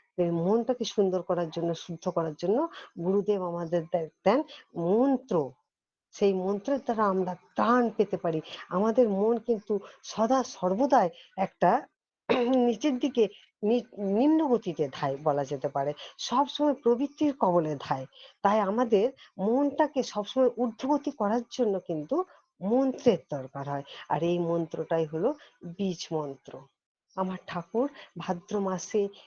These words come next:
এই তাল নবমী তিথিতে কালকেই আমরা উদযাপন করব। তিনি এমনই সময়ে একটা দিনে আমাদের পৃথিবীর ধরার বুকে এসেছিলেন শুধুমাত্র আমাদেরকে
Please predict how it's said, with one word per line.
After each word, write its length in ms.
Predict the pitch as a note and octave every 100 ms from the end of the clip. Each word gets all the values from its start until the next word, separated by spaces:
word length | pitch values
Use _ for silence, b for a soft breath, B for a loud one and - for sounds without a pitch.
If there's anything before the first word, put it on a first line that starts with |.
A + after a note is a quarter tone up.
| -
এই 100 | F3+ -
তাল 260 | E3+ F#3+
নবমী 400 | G#3 A3 A3+ B3
তিথিতে 580 | - G#3 G#3 G3+ G3+ F3 - _ _ _ F3+
কালকেই 500 | F3 F3 F3 E3+ C#4+
আমরা 260 | B3+ G3 D#3+
উদযাপন 600 | D3+ D#3 - G#3 G3 E3
করব। 300 | E3+ D#3+ E3 B B
তিনি 200 | - G3 F#3+ _
এমনই 400 | G3 A#3+ D4 D4
সময়ে 400 | - A#3 G3 F3+
একটা 320 | E3 - F3
দিনে 400 | D#3+ F3 F3+ F3 E3+ B B
আমাদের 400 | - E3+ F3 F3 E3
পৃথিবীর 340 | F3 F3+ F3+ D#3+
ধরার 360 | - E3+ F#3+
বুকে 280 | F3+ F#3+ -
এসেছিলেন 540 | D#3+ - G3+ - G3+ D3+ _ -
শুধুমাত্র 680 | - C4 - B3 - -
আমাদেরকে 640 | D#3 D#3+ E3 E3+ D3+ B3